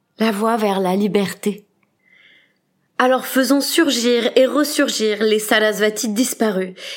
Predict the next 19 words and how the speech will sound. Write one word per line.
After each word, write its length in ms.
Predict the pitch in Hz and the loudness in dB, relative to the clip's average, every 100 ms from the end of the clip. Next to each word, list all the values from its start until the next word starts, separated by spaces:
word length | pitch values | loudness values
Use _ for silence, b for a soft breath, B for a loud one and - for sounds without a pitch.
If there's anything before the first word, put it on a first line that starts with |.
| B | B
qu'ils 300 | - 226 208 | -4 -2 2
ont 120 | 247 240 - | 0 0 0
invisibilisés. 1080 | 277 254 254 220 220 208 214 185 190 208 _ _ _ B B B - | 2 2 0 0 0 0 -2 -2 -6 -8 _ _ _ B B B -4
Famage 640 | - 262 240 202 196 - _ - | 0 2 4 2 -2 -6 _ 0
et 140 | 208 | 2
non 200 | 208 214 | 2 -2
pas 360 | 208 214 208 - | 0 0 0 2
hommage. 680 | 233 233 196 180 175 175 - B B B B | 2 2 -2 -2 -4 -8 -12 B B B B
Famage 600 | - - 247 247 262 262 - | -4 0 2 4 2 2 0
à 120 | 208 | 0
ces 180 | 208 220 | 0 0
femmes 380 | 240 226 208 220 | 2 0 2 0
inspirantes 720 | 220 - 233 214 202 202 - | 0 -2 -2 0 0 -4 -2
qu'ils 260 | 240 214 | 0 2
ont 80 | 233 | 0
voulu 320 | 226 240 254 | 0 -2 2
effacer 480 | 254 277 233 220 247 | 0 2 0 0 0
de 100 | 220 | 0
l'histoire. 600 | 214 202 - 196 202 - | 0 -2 -4 -8 -10 -16